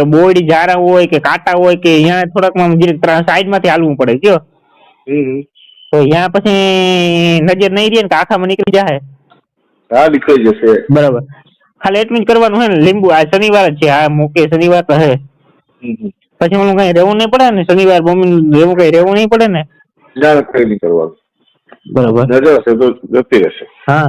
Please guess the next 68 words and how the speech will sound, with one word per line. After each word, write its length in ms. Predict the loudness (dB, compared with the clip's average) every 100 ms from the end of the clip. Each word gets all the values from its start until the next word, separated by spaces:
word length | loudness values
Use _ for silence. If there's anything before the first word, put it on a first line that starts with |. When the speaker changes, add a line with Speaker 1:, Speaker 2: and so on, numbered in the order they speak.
| -4 -10 -8 -4
Speaker 1:
પછી 240 | -2 -2
આ 80 | -2
પા 220 | -2 -2
બધું 280 | 0 0 2
રેડી 200 | 0 -2
થઈ 140 | -2
જાય 140 | 0 0
ને? 380 | 0 0 0
ડેડવા 300 | 0 0 0
બેડવા 200 | 2 2
બધું 200 | 2 0
અંદર 220 | 0 0 0
આવી 220 | 0 0
જાય 120 | -2
ને? 60 | -4 -10 _ _ _ _ -20 -20 _ -8 0
Speaker 2:
હા, 180 | 2
એ 80 | 2
છે 240 | -2 -6 -8
ને. 200 | -8 -12 _ _ _ -6
Speaker 1:
અને 160 | -2 0
Speaker 2:
નજર 200 | 2 4
હશે 100 | 4
તો 300 | 4 4 4
Speaker 1:
ડેડવા 120 | 4
Speaker 2:
દૂર 240 | 4 4
થઈ 140 | 4 4
જશે. 280 | 4 4 2
બાકી 240 | 2 2
તમારી 380 | 2 2 2 2
જમીનમાં 340 | 0 0 0 0
કોઈ 140 | 0
ખાતરનો 520 | 0 -2 0 0 2
કે 120 | 0
બીજનો 360 | 2 0 -4 -14
Speaker 1:
ના, 220 | -6 0
Speaker 2:
પ્રોબ્લેમ 220 | 2 2
Speaker 1:
ના, 60 | 2
Speaker 2:
હોય? 460 | 2 2 2 0 2
Speaker 1:
અરે 340 | 2 2 2
સાહેબ, 300 | 0 0 0
અઢાર 320 | -2 -2 -4
ભીમ 240 | -4 -4 -2
છે, 160 | -2
ખાતર 420 | -2 -2 -4 -2 0
તો 160 | 0
નાખી 420 | 0 -2 -2 0
માં 320 | 0 0 0 -2
એટલું, 480 | -2 -4 -4 -4
આખા 300 | -2 -4 -4
સાણા 280 | -4 -2 -2
ભરી 200 | 0 0
નાખી, 500 | 0 -2 -4 -8 -6
ખાતરનો 460 | -4 -4 0 0 0
કઈ 100 | 0
વાંધો 260 | 0 -2
જ 40 | -2
નથી. 220 | 0 2
Speaker 2:
એ-, 40 |
Speaker 1:
આ 200 | 2 0 2
જ 40 |
વાંધો 160 | 2 4
Speaker 2:
એવું 140 | 2
Speaker 1:
છે. 80 | 2
Speaker 2:
નથી, 520 | 2 4 4 4 2
કોઈ 300 | 2 4 4
બી 140 | 4 4
વસ્તુ 360 | 2 0 0
હોય 340 | 4 4 4